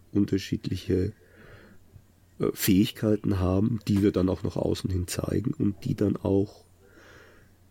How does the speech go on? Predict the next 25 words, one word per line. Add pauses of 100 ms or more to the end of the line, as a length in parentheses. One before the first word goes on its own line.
einbringen. (220)
Und, (280)
ähm, (160)
also
ich (1000)
bin
eigentlich
mit
sehr
vielen
Künstlern
befreundet,
arbeite
auch
ab
und
zu
mal
zusammen (640)
mit
Künstlern. (720)
Und
ich
empfinde
das